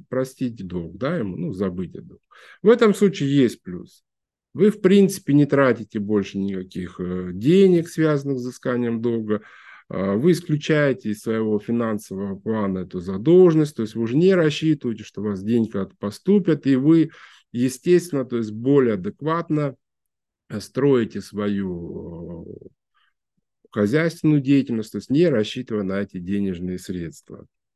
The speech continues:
То есть повышается как бы ваша финансовая устойчивость в этой части. Она действительно будет повышаться, потому что когда у нас ожидание, что откуда у нас придут деньги, вы всегда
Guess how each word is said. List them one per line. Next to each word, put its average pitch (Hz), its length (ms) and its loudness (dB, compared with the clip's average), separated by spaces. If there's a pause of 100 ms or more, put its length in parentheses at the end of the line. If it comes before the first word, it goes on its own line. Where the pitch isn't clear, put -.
(840)
То - 60 -4
есть - 120 -6
повышается 180 600 0
как 110 200 -4
бы 95 100 -4
ваша 110 320 -2
финансовая 95 640 -6
устойчивость 110 540 -2
в 95 40 -10
этой 90 200 -12
части. - 280 -14
Она 92 120 -8
действительно 156 400 -4
будет 123 180 -6
повышаться, 165 600 -4 (560)
потому 104 320 -4
что - 140 -18
когда 104 260 -2
у - 20 -4
нас 95 220 -2
ожидание, 123 640 0
что - 180 -8
откуда 101 380 -6
у - 20 -6
нас 90 180 -6
придут 92 360 -10
деньги, 165 380 2
вы 98 180 -2
всегда 101 460 -6